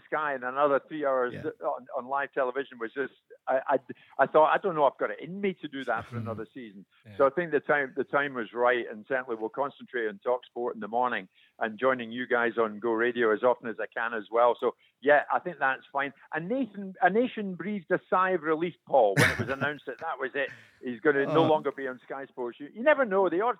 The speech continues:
Speaker 1: cameo appearance, there might be. Who knows?
Speaker 2: I would think so. You're part of the fabric there, Jim. I remember when you went there at the end of the World Cup, remember in ninety-eight in France, and you said, "Paul, I'm leaving S T V and off to Sky." And it's been quite a journey. And, and people in Scotland are really proud of what Jim has done there.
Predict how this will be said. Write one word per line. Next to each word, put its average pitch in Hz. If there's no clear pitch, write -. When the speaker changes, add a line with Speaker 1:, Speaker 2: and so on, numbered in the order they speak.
Speaker 1:
cameo 185
appearance, 160
there 156
might 180
be. 113
Who -
knows? 101
Speaker 2:
I 151
would 151
think 131
so. -
You're 131
part 156
of 123
the 135
fabric 139
there, 135
Jim. 143
I -
remember 156
when 151
you 147
went 170
there 170
at 170
the 151
end 165
of 151
the 151
World 165
Cup, 175
remember 165
in 160
ninety-eight 165
in 135
France, 156
and 147
you 147
said, 143
"Paul, 151
I'm 139
leaving 151
S 156
T 160
V 147
and 156
off 165
to 175
Sky." 208
And 135
it's 123
been 147
quite 190
a -
journey. 139
And, 220
and 294
people 240
in 175
Scotland 156
are 143
really 147
proud 147
of 131
what 160
Jim 147
has 147
done 160
there. 143